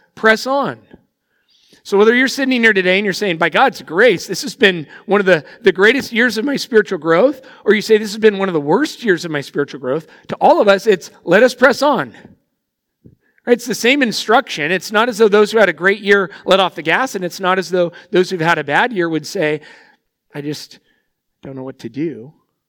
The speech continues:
It's the same goal here. We are to press on to maturity. Now, this verb is amazing. It's, it's best illustrated, actually. Um, the, the way it's written is in the passive, and,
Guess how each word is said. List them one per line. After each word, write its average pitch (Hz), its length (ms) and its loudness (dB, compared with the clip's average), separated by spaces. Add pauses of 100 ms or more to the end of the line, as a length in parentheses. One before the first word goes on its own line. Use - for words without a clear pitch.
(960)
It's 143 160 -14
the 202 80 -16
same 147 280 -10
goal 147 220 -8
here. 127 160 -10
We 139 160 -8
are 151 100 -6
to 131 220 -16
press - 640 -14 (360)
on 120 580 -14 (340)
to 147 120 -14
maturity. 131 480 -12
Now, 135 260 -8 (200)
this 214 160 -6
verb 160 180 -6
is 127 100 -2
amazing. 135 540 -6
It's, 139 180 -10 (280)
it's - 180 -8
best - 340 -4
illustrated, 190 500 -2
actually. 143 460 -2 (380)
Um, 147 240 -10
the, 208 160 -6 (260)
the 180 100 -10
way 185 140 4
it's 254 160 -8
written 214 180 0
is 170 160 0
in 170 140 -4
the 151 100 0
passive, 156 760 -6
and, 143 180 -6